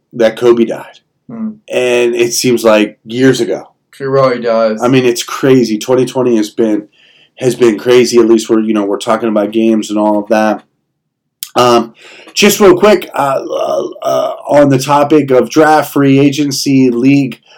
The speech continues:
Speaker 1: blah, blah, blah, blah, blah. People are talking about October sixteenth is the date right now. We'll see. That seems kind of fluid. When's the start of the season?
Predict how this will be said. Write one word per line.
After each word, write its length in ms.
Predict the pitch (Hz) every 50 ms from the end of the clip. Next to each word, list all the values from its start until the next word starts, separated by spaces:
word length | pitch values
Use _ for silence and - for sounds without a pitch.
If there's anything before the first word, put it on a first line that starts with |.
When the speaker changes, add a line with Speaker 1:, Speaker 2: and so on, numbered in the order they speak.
| _ _ _ -
Speaker 1:
blah, 260 | - 139 143 139 139
blah, 200 | 135 135 135 135
blah, 260 | 131 131 127 131 131
blah, 180 | 127 135 131 131
blah. 240 | 135 135 131 131 131
People 280 | - 180 190 185 208 202
are 60 | 165
talking 380 | - 170 170 160 160 - 165 151
about 460 | 143 139 147 139 139 139 135 131 -
October 440 | - - - - - 165 160 156 147
sixteenth 640 | 139 - 156 135 - - - - 180 196 202 - -
is 160 | 196 175 170
the 120 | 180 180
date 260 | 175 190 185 180 180 -
right 200 | 185 185 180 180
now. 400 | 170 175 175 175 175 170 - _ _ _ - - - - _ -
We'll 180 | - 175 190 180
see. 280 | - - 208 196 196
That 160 | 180 185 165
seems 280 | - - 180 180 165 -
kind 200 | - - 156 131
of 100 | 113 -
fluid. 720 | - - - 156 165 175 170 175 175 175 170 160 143 135 - _ _ _ _ _ _ _
When's 340 | - 117 135 160 170 165 -
the 120 | 156 156 143
start 300 | - - 170 156 156 151
of 80 | 135
the 60 | 123
season? 680 | 120 - - 170 170 170 160 151 156 160 151 143 143